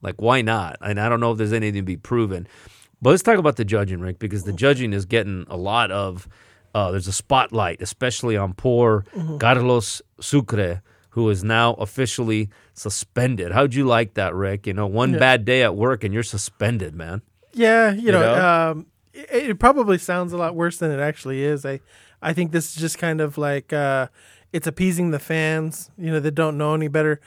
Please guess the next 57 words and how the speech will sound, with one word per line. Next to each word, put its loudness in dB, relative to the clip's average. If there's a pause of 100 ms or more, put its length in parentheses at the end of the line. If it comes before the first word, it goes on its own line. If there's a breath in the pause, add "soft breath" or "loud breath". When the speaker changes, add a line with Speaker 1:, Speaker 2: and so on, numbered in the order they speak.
(100)
Speaker 1:
Yeah. -4
Speaker 2:
Uh, -2
you 2
know, 2
we, 2
we 0
both 4
know 4
that -2
this -6
is -8
just -8
kind -2
of -8
a -8
sham. -6
They're, -2
you -8
know, 0 (100)
Speaker 1:
Yeah. 2
Speaker 2:
they're -2
saying -2
it. -2 (500 soft breath)
The, -6
you -4
know, -4
he's -6
not 0
really 0
suspended. -2
You -6
know, -8 (460 soft breath)
it's -8
not 0
like 0
this -6
guy's 0 (240)
never 2
going 0
to -6
judge 0
another 0
boxing -4
match -4
again. -2
Speaker 1:
Yeah. -2 (260 soft breath)
Speaker 2:
You 0
know, 0
and -2
this 0
will -2
go 0
away -2
in -8
a -10
few -10
weeks. -16